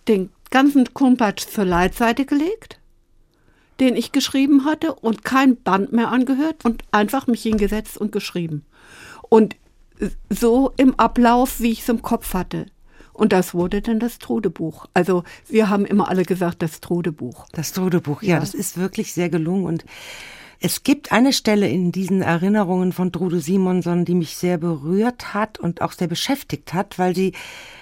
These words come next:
Speaker 2: auch ausdrückt, warum das Erinnern für sie gar nicht so einfach war.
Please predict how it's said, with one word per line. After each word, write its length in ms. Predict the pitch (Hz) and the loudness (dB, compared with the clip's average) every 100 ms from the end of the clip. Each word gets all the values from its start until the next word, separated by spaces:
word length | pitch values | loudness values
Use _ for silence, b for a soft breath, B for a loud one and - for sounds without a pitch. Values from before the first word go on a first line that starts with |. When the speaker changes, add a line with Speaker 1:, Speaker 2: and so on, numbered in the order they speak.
| B B - | B B -4
Speaker 2:
auch 240 | 175 - | -2 2
ausdrückt, 480 | 220 262 - 196 - | 4 4 2 -6 0
warum 460 | 180 151 113 214 - | 0 2 4 2 0
das 160 | 170 165 | -4 -4
Erinnern 440 | 226 - 214 185 | -2 0 2 0
für 140 | 175 175 | -2 -4
sie 160 | 156 | -4
gar 180 | 165 160 | -4 -2
nicht 180 | 151 - | -4 -4
so 220 | 170 160 - | -4 -4 -2
einfach 560 | 156 165 - 143 - | -2 -2 -4 -10 -6
war. 460 | 139 156 156 139 | -2 0 2 2